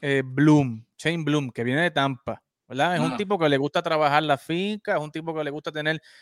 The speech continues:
Speaker 1: múltiples opciones aquí. Y no sé si viste, Béisbol América, luego
Speaker 2: Mm.
Speaker 1: del draft y todas estas cosas, eh, reportó el nuevo ranking de, de, de, de las fincas de los equipos y
Speaker 2: Mm.
Speaker 1: Boston subió de la posición veinte, veintidós a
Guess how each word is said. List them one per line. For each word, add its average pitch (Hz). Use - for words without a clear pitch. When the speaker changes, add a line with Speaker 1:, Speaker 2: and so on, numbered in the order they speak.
Speaker 1:
múltiples 147
opciones 147
aquí. 165
Y 240
no 135
sé 156
si 175
viste, 175
Béisbol 147
América, 151
luego 135
Speaker 2:
Mm. -
Speaker 1:
del 170
draft 160
y 151
todas 151
estas 165
cosas, 175
eh, 139
reportó 143
el 185
nuevo 170
ranking 165
de, 147
de, 135
de, 127
de 127
las 117
fincas 170
de 160
los 147
equipos 151
y 151
Speaker 2:
Mm. -
Speaker 1:
Boston 147
subió 165
de 170
la 143
posición 135
veinte, 165
veintidós 139
a 120